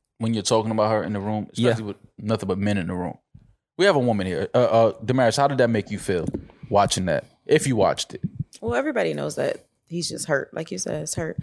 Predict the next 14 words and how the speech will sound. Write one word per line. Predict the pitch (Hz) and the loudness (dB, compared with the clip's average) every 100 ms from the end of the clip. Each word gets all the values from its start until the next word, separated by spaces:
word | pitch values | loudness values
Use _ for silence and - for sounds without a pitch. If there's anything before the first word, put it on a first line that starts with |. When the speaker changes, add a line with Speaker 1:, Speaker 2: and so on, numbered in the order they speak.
| - - | -12 -6
Speaker 3:
And | 214 196 | 0 2
I | 240 | 2
just | 254 - | 0 4
feel | 202 | 4
like | 185 175 - | 6 2 0
if, | 170 - - - | -4 -2 -6 -4
if | - 175 | -4 0
y'all | 175 220 | 0 2
were | 240 | 0
dating | 170 175 - 170 | 2 0 0 -4
when | 160 165 | -4 -4
you | 180 | -2
were | 160 151 | -2 -4
married, | 143 147 151 170 160 156 151 | -8 -6 -2 -2 -2 -4 -8